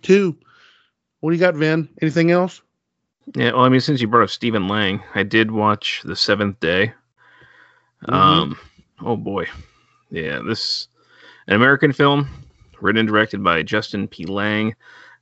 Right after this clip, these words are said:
Speaker 2: Uh, we got, like, this, like, a rookie exorcist <laughs> out patrolling with a renegade veteran exorcist.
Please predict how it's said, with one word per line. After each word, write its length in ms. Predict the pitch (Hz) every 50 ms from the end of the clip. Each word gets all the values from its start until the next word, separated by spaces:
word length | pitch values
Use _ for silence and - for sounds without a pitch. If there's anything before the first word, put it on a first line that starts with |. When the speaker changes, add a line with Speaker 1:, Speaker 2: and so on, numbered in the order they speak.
| _ -
Speaker 2:
Uh, 260 | 85 92 95 98 95
we 120 | 101 110 110
got, 140 | 117 107 104
like, 160 | 104 98 -
this, 580 | 98 92 82 - - - - - - - - _ _
like, 160 | - 113 104 101
a 100 | 98 90
rookie 640 | 95 117 120 113 - - 120 113 110 110 104 - - _ - - _ _ -
exorcist 640 | 120 113 - - 120 107 - 127 123 113 - - - - - _ _ - -
<laughs> 240 | - - 180 -
out 180 | - 156 - -
patrolling 520 | - - - - 143 120 117 113 120 117
with 120 | 113 104 -
a 80 | 101 92
renegade 540 | 92 92 107 110 113 107 107 104 101 95 95
veteran 400 | 104 107 120 123 120 117 120 110
exorcist. 720 | 107 120 117 - - 120 - 131 123 120 117 - - - -